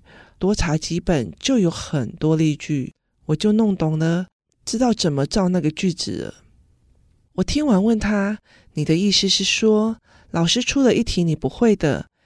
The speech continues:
你发现有问题，然后想了很久，终于找到解决问题的方法，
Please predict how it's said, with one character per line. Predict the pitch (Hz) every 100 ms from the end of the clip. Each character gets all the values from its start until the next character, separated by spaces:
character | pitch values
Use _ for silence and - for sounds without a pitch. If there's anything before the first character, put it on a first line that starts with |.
| _ -
你 | 147
发 | - 185
现 | 196 196
有 | 135
问 | 147 196
题， | 185 175 160 170 202 _ -
然 | 165
后 | 185 262
想 | - 165
了 | 156
很 | - 165 180
久， | - 185 135 - - - -
终 | - 175 175
于 |
找 | 170 165
到 | 196
解 | 190 165
决 | 143 156
问 | 208
题 | 202 -
的 | 165
方 | 175 247 262
法， | 208 139 -